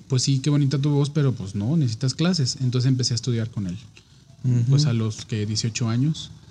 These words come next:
Speaker 1: Empecé a
Speaker 2: A
Speaker 1: estudiar
Speaker 2: los
Speaker 1: con él.
Speaker 2: dieciocho. Sí, sí, sí.
Speaker 1: formalmente, a estudiar con él. Poquito, me, no, si-, me citaba que una hora antes del ensayo y, este, y ya me daba mi clase y ya me quedaba el ensayo.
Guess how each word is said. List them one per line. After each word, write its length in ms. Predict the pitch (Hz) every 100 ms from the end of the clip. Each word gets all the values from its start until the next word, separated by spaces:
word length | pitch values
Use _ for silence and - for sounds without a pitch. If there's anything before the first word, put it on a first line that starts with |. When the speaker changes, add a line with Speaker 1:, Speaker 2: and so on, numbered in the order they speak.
| - - - - - -
Speaker 1:
Empecé 180 | 120
a 20 | 117
Speaker 2:
A 40 |
Speaker 1:
estudiar 160 | 120 117
Speaker 2:
los 80 | 113
Speaker 1:
con 60 |
él. 40 | 113
Speaker 2:
dieciocho. 320 | 131 135 139 - - - - - -
Sí, 200 | 120 120
sí, 160 | 131
sí. 100 | 123
Speaker 1:
formalmente, 540 | 117 117 110 95 107 127
a 180 | 120 117
estudiar 360 | - 123 110
con 180 | - 117
él. 100 | 113 127 -
Poquito, 400 | 127 - 123 139
me, 260 | 139 139 131
no, 180 | 151 156
si-, 140 | 160
me 240 | 143 160
citaba 420 | 147 135 160 160 143
que 220 | 151 131 - - - - - - 135
una 240 | 147 147
hora 240 | 147 156 156
antes 260 | 160 151 139
del 120 | 139
ensayo 540 | 135 170 165 185 285 1077 - - - - - -
y, 200 | 139 131
este, 640 | 123 - - 117 110 95 95 - - - - - - -
y 120 | 131
ya 100 | 123
me 100 | 123
daba 200 | 131 135
mi 120 | 139
clase 460 | 143 180 185 202 208
y 60 | 139
ya 100 | 113
me 100 | 113
quedaba 220 | 110 110
el 60 |
ensayo. 340 | 120 - 220